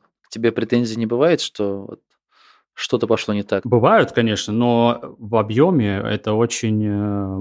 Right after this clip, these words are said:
Speaker 2: маленький процент. То есть с-, с-, допустимая погрешность, э, у Эрмитажа больше негативных отзывов, чем у меня.
Speaker 1: М. И у тебя,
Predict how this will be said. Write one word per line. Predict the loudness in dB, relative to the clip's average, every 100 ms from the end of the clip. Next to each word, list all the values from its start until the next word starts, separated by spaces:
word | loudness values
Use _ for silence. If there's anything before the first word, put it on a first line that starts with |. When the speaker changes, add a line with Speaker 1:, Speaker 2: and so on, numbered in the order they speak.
| -2
Speaker 2:
маленький | 2 2 0 -4
процент. | -2 -2 -4 -6
То |
есть | -8 -8
с-, | -10
с-, | -12 -6
допустимая | -4 -2 2 2
погрешность, | 2 2 2 2 -2 -4 -4 -4 -2
э, | 0 2
у | 2
Эрмитажа | 4 2 2 2 0
больше | 0 0 -2 -4
негативных | -4 -4 -4 -4 -2
отзывов, | -2 -4 -8
чем | -8 -6
у |
меня. | -6 -8 -10 -16 -12
Speaker 1:
М. | -10 -10 -14 _ _ _ _ _ _
И | -6
у | -2
тебя, | 2 4 2